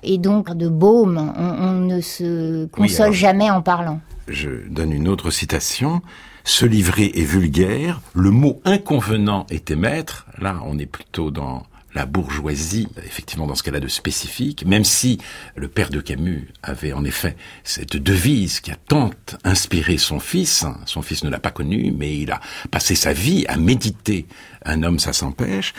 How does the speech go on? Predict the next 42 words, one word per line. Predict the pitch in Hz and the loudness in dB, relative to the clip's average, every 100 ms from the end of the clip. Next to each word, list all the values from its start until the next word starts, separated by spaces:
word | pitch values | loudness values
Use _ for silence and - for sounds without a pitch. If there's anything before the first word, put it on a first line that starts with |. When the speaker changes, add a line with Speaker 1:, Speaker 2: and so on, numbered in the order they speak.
| - | -8
Speaker 2:
Mais | - 85 | -2 0
le | 90 95 | 4 6
mot | 120 147 | 8 6
inconvenant | 107 107 107 95 92 | 4 2 2 2 4
était | 87 - 73 | 2 0 0
maître. | 85 123 160 - - - - | 2 0 -2 -6 -14 -6 2
On | 90 | 4
ne | |
raconte | 85 160 151 117 | 4 2 2 2
pas | 107 | 0
sa | - | 0
vie, | 73 92 156 - - - | 0 0 -2 -6 -18 -4
on | 80 | 0
ne | 78 82 | 2 2
déballe | 85 131 113 107 | 2 2 0 0
pas | 110 | -2
ses | 101 85 | 0 -2
états | 85 82 | -2 -2
d'âme, | 71 80 120 151 - - | -2 0 0 -2 -6 -2
on | 80 | 0
ne | 78 | 0
pleure | - 135 | -2 -2
pas | - | 0
en | 110 | 0
public, | 90 78 71 117 - - - - - | 0 -4 -2 -2 -4 -14 -18 -20 -8
on | 82 82 | 0 0
ne | |
se | 73 - | 0 -2
donne | 78 151 | 2 2
pas | 131 110 | 2 0
en | 92 | -2
spectacle. | - - - 80 107 - - - - - _ | -4 -8 -6 -6 -6 -8 -14 -20 -20 -20 _
Tout | - 175 | 0 2
cela, | - 117 104 92 | 2 2 2 0
en | 90 92 | 0 2
effet, | 95 92 101 87 - | 2 0 -4 -4 -6
est | |
proprement | 85 113 95 95 82 80 | -6 -4 -2 -2 -2 0
inconvenant. | 95 - 78 78 71 87 147 - - - - | -2 0 -2 0 0 -2 -4 -10 -20 -20 0
Henri | 151 151 135 127 107 - | 4 4 4 0 0 2
est | 92 | 6
mort | 90 85 87 107 143 | 6 6 2 2 0